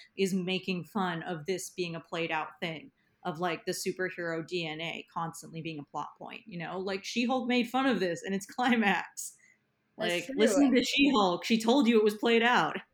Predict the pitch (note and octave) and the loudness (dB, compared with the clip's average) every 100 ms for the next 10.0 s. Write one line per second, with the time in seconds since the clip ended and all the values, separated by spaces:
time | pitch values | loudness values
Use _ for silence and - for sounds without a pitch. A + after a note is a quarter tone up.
0 | - A3+ A#3 A#3+ B3+ A#3+ _ _ _ _ | -12 -6 -2 0 0 -2 _ _ _ _
1 | - _ _ - D4 C4 G#3+ A#3+ A3 A#3 | -20 _ _ 6 8 8 4 0 4 6
2 | B3+ A#3+ G3 F#3 F3+ G#3 G#3 G3 - - | 6 4 -2 0 -2 -2 -4 -6 -10 -8
3 | G3 G3 G3 F#3+ F#3 - - A3 G#3 G3+ | -6 -4 -4 -4 -4 -8 -4 -2 2 4
4 | F#3+ F#3 - - G#3 F#3+ G#3 G#3+ A3+ A3 | 4 0 -12 -4 -2 0 0 0 -2 -4
5 | G#3 G3+ - G3 G3 G#3 G#3 - - C4 | -4 -4 -6 -4 -2 -2 -4 -6 -4 -2
6 | C4 A3+ B3+ B3 A#3+ A#3+ A3+ G#3+ G3+ G3+ | 0 0 0 0 2 0 0 0 0 -4
7 | G3 A#3 A#3 A#3+ D#4 G#3 G#3 G#3 G#3 G#3 | -6 -4 -4 -4 -2 -2 -2 -2 -2 -4
8 | - A3+ A3+ A3+ A3+ A3 A#3 B3 B3+ C4 | -6 -6 -6 -8 -6 -4 -4 -2 2 4
9 | G3 D#3 G#3 A3 G#3+ B3 G3+ F#3+ G#3 | 2 2 4 4 4 2 4 4 2